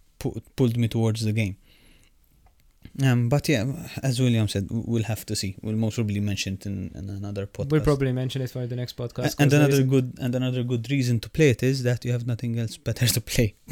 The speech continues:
Speaker 1: <laughs>
Speaker 2: At the moment, it's true.
Speaker 1: No, it's true. Uh, we haven't played Tomb Raider, though, which I'd rather play Tomb Raider. Um, I, at least, haven't done that simply because I didn't play, um, Shadow, Rise of the Tomb Raider, sorry.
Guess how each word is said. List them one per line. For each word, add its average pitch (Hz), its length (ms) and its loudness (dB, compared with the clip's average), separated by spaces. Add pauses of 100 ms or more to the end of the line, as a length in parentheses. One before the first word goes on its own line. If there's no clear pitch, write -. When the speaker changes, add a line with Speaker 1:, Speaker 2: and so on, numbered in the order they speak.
Speaker 1:
<laughs> 175 100 4 (380)
Speaker 2:
At 156 100 4
the 151 60 6
moment, 131 380 0
it's - 180 -12
true. 113 280 -10
Speaker 1:
No, 113 140 2
it's - 100 -4
true. 123 80 -8 (200)
Uh, 143 120 -2 (300)
we 160 140 4
haven't 165 320 2
played 117 280 2
Tomb 117 300 0
Raider, 104 280 2
though, 101 120 -2
which 104 140 -6
I'd 110 200 -4
rather 110 240 -2
play 104 240 -4
Tomb 104 240 -6
Raider. 95 240 -6 (420)
Um, 107 320 -2 (240)
I, 127 220 0 (100)
at - 160 -6
least, 123 160 -2
haven't 113 300 -2
done 143 240 0
that 127 180 -2
simply 117 340 0
because 113 160 0
I 113 100 2
didn't 113 340 -2
play, 107 320 -2 (420)
um, 104 460 -2
Shadow, 110 360 -2
Rise 110 360 0
of 104 100 -2
the 110 80 -6
Tomb 117 220 -2
Raider, 98 280 -6
sorry. - 280 -10